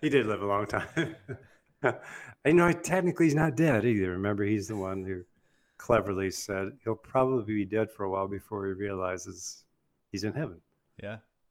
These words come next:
Speaker 1: "If you believe in me," Jesus said, "you'll never die." And, uh, if listeners are scratching their head on that,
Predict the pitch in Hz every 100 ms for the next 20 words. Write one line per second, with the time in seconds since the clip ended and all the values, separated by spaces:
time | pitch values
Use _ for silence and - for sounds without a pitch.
0 | - 98 98 _ _ _ - 104 - _
1 | 98 95 87 104 123 127 120 120 104 113
2 | 107 107 - 113 110 101 101 95 95 92
3 | 95 92 104 98 _ _ _ _ _ _
4 | _ _ _ _ _ _ _ _ - 98
5 | 92 95 101 98 95 - _ _ _ _
6 | _ _ _ _ _ _ _ - 147 208
7 | 208 208 156 135 - 151 147 139 110 104
8 | - 139 143 117 95 92 95 92 95 -